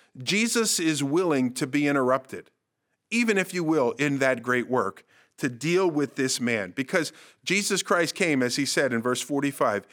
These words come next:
he came to serve, not to be served.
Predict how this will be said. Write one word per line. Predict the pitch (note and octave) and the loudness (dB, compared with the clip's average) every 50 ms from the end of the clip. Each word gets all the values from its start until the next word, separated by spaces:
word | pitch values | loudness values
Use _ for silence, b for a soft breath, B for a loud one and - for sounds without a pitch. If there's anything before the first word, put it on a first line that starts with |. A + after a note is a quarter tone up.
| B B B | B B B
he | B C#3 B2+ | B -8 -8
came | - - D#3+ D3 D3 D3 C3+ | -4 -2 0 0 0 0 -2
to | - - C#3+ B2+ B2 A#2+ A#2+ B B B B B | -4 -2 0 0 0 -2 -4 B B B B B
serve, | B - - - - - - F#3+ G3+ G3+ F3+ C#3 A2+ G#2 F#2+ F2+ - - - - - - | B -6 -4 -2 0 0 0 2 2 2 2 2 2 0 -2 -4 -8 -14 -20 -20 -18 -8
not | A#2+ C3 D3 E3+ E3+ - | -2 0 2 2 2 0
to | G#3 | -2
be | E3+ D#3+ G#3 G#3+ G#3 | -2 0 0 0 0
served. | - - - A#2 F#2 F2 - _ _ | 0 0 0 0 -2 -2 -6 _ _